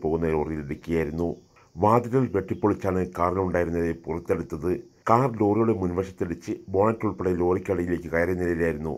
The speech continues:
നാല് പേർ അപകട സ്ഥലത്ത് മരിച്ചു. പരിക്കേറ്റ ഒമ്പത് വയസ്സുകാരനെ പരിയാരം മെഡിക്കൽ കോളേജ് ആശുപത്രിയിൽ എത്തിച്ചെങ്കിലും ജീവൻ രക്ഷിക്കാനായില്ല. വണ്ടി ഓടിച്ച കാസർഗോഡ്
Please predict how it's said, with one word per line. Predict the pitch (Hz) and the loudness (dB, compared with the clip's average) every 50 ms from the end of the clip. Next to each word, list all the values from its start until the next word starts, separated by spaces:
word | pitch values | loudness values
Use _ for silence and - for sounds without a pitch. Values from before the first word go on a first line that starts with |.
| - - _ _ _ - 90 95 | -8 -14 _ _ _ 0 2 4
നാല് | 101 107 104 98 - 101 | 4 4 2 0 0 0
പേർ | 104 104 - - 87 87 | 0 0 0 0 0 0
അപകട | - 98 101 104 107 - | 2 2 0 0 -2 -2
സ്ഥലത്ത് | - 101 95 92 92 92 85 85 | -2 -2 -2 -2 -2 -4 -4 -4
മരിച്ചു. | 85 82 82 - - 95 90 - - - _ _ _ _ - | -4 -4 -6 -6 -8 -8 -8 -8 -10 -18 _ _ _ _ 4
പരിക്കേറ്റ | 117 117 117 113 - 147 139 139 - 127 127 - - 104 | 4 4 4 2 0 -2 -2 0 0 0 0 0 -2 -2
ഒമ്പത് | 104 101 117 117 127 123 | 0 2 2 2 4 4
വയസ്സുകാരനെ | 120 110 113 110 107 107 101 104 104 98 95 - - _ 87 | 4 2 2 -2 -4 -4 -2 -2 -2 -4 -4 -6 -4 _ 0
പരിയാരം | 92 92 92 95 98 107 110 110 | 0 2 2 2 2 2 2 2
മെഡിക്കൽ | 107 92 90 - 107 95 - | 0 -2 -2 -2 -2 0 2
കോളേജ് | 98 95 85 92 90 | 2 2 2 0 0
ആശുപത്രിയിൽ | 90 92 82 80 87 85 76 | -2 -2 -4 -2 -2 -2 -2
എത്തിച്ചെങ്കിലും | 71 - - 80 78 85 98 107 101 78 73 73 85 | -4 -8 -10 -8 -4 -4 -4 -4 -4 -8 -12 -8 -4
ജീവൻ | 98 98 98 95 | -2 -2 -2 -2
രക്ഷിക്കാനായില്ല. | 90 92 - 76 85 85 82 82 78 76 73 78 87 90 - - _ _ _ _ - - | -4 -8 -8 -6 -4 -4 -2 -2 -2 -2 0 2 2 2 0 -2 _ _ _ _ 2 4
വണ്ടി | 113 117 123 120 123 151 147 | 4 4 4 4 4 4 4
ഓടിച്ച | 131 127 - 127 123 123 120 - 92 | 2 2 2 2 2 2 0 0 2
കാസർഗോഡ് | 90 87 92 - 117 - - 107 107 101 104 | 2 2 2 0 -4 -6 0 2 2 2 2